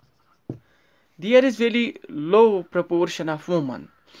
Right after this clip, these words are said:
in the Indian legislature, and Indian legislature is Indian parliament. इंडिया के पार्लियामेंट में लोकसभा में ख़ास तौर पे, हाँ, राज्यसभा में आप देखोगे इंडिया में,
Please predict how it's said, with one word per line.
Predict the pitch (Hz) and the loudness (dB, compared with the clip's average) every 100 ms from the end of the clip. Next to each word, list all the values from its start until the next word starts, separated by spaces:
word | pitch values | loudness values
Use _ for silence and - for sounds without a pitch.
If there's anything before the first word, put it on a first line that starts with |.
| - - - | -20 -20 -16
in | - 160 151 | -6 -2 2
the | 135 120 | 2 2
Indian | 147 147 135 131 | 0 -4 -2 -4
legislature, | 127 139 - 156 - 151 | -4 -4 -4 -4 -4 -8
and | - 151 | -4 -4
Indian | 151 170 180 175 | -2 -2 -2 0
legislature | 170 170 185 190 | 0 -2 -4 -2
is | 226 196 | -4 -6
Indian | 156 151 | -6 -6
parliament. | 147 113 113 123 - - - | -2 -2 -2 -8 -10 -14 -8
इंडिया | 185 208 | -2 -2
के | 208 214 | 0 -2
पार्लियामेंट | 190 160 196 247 240 175 | 4 4 6 4 2 2
में | 131 113 _ - - - _ _ _ 139 | -6 -8 _ -20 -20 -20 _ _ _ 0
लोकसभा | 170 220 - 254 214 185 | 2 2 2 2 2 2
में | 160 | 0
ख़ास | - 143 156 - | -2 -2 -2 -2
तौर | 190 196 | -2 -2
पे, | 165 | -4
हाँ, | 190 247 214 | -2 -2 0
राज्यसभा | 147 156 190 202 202 170 | 2 2 0 -2 2 2
में | 135 151 196 | 2 0 -2
आप | 151 160 160 | 2 2 2
देखोगे | 170 185 233 185 180 202 | -2 0 -2 -2 0 0
इंडिया | - - 190 196 214 226 | -2 -6 -6 -4 0 2
में, | 208 165 214 | 0 -4 -8